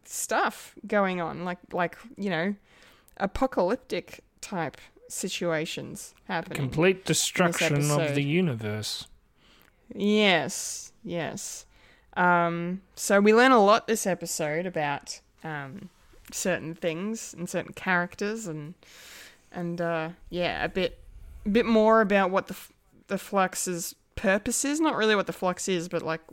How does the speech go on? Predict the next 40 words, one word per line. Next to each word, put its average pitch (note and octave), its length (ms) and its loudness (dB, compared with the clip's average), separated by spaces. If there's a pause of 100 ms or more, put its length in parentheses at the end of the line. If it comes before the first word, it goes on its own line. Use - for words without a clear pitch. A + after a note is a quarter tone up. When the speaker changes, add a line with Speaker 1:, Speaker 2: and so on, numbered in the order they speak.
Speaker 1:
why D#3+ 400 -2
it's - 460 -10 (240)
doing D#3+ 300 -2
what D#3+ 100 -4
it's G3+ 180 -10
Speaker 2:
Mm. D3 60 -4
Speaker 1:
doing. D3+ 380 0 (840)
Um, F3 960 4 (880)
yeah, F3 480 2
I - 60 0
don't A3 120 -2
even, G3+ 200 2
I G3 180 4
don't A#3+ 140 6
even D#3 200 2
know C#3+ 100 -4
where C#3+ 80 -4
to C#3+ 60 -4
begin, C#3+ 400 -8 (100)
to G3+ 120 -8
be D3 160 -4
honest. D#3+ 460 -8 (500)
Um, D#3+ 360 -6
I A3 140 8
will, C4 200 12
I A#3 120 8
guess B3+ 180 6
I'll A3+ 80 8
just G3 200 2
say F3+ 220 6
that E3+ 100 2
I, F#3 320 6
I F#3 140 2
did, F#3+ 180 -2
yeah, E3 200 2
I E3 100 2
did F3 160 -2
enjoy D3 320 -8
this C#3+ 160 -12
episode D3 500 -8